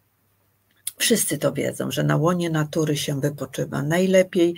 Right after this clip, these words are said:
a jak nie masz tej możliwości wypoczynku, czyli żeby się położyć, gdzieś tam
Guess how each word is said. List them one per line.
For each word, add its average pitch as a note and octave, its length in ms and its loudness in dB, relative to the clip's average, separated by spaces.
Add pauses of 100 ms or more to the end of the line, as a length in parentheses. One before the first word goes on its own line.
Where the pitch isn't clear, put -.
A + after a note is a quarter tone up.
(420)
a E3 80 -4
jak C#3+ 280 0
nie F#3+ 140 2
masz F3+ 200 2
tej F3 120 0
możliwości E3+ 680 0
wypoczynku, E3 760 0
czyli D3 340 -6
żeby C3+ 220 -6
się - 140 -4
położyć, F#3 960 4
gdzieś - 320 -6
tam D#3 260 -4